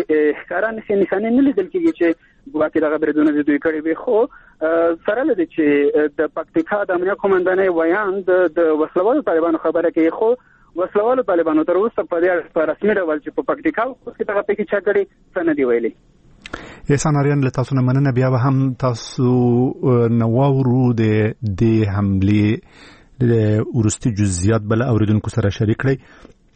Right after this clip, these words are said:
Speaker 2: قدرمن اوریدونکو، له ګردیز د ازادي راډیو خبریالو چې نن د دې ښار په لومړۍ ناحیه کې د یوې موټر بم چاودنې په اړه نور معلومات را سره شریکول، لکه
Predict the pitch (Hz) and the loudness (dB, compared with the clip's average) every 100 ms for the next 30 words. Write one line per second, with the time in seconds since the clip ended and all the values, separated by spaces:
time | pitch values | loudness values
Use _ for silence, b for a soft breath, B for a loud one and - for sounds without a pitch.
0 | _ _ - - - 120 120 117 110 101 | _ _ -8 -6 -2 0 2 2 2 0
1 | 110 120 113 110 - 107 107 113 101 104 | 0 0 0 0 0 -2 0 0 0 0
2 | 107 101 104 104 104 101 107 101 107 127 | 0 0 2 2 0 0 0 2 2 2
3 | 123 - 120 B B B B B - 110 | 0 -2 -6 B B B B B 0 2
4 | 110 107 117 - 107 104 110 107 - 110 | 4 2 0 -4 -2 0 2 0 0 -2
5 | 98 113 104 104 110 113 104 104 98 85 | 0 0 2 2 2 2 2 2 0 -2
6 | 98 104 - 117 104 104 - 123 104 95 | -2 -2 0 0 2 0 0 0 2 2
7 | 101 101 104 - 107 101 101 101 98 107 | 2 2 0 -4 0 2 2 2 0 0
8 | 90 101 95 120 98 95 117 98 - 113 | 0 0 0 0 0 2 0 0 -4 -4
9 | 101 117 113 101 101 107 120 127 127 123 | -4 -2 0 2 2 4 4 2 2 0
10 | 120 113 113 120 - 117 110 113 110 120 | 0 0 0 -4 -2 -4 -2 -4 -2 0
11 | 110 107 | 2 0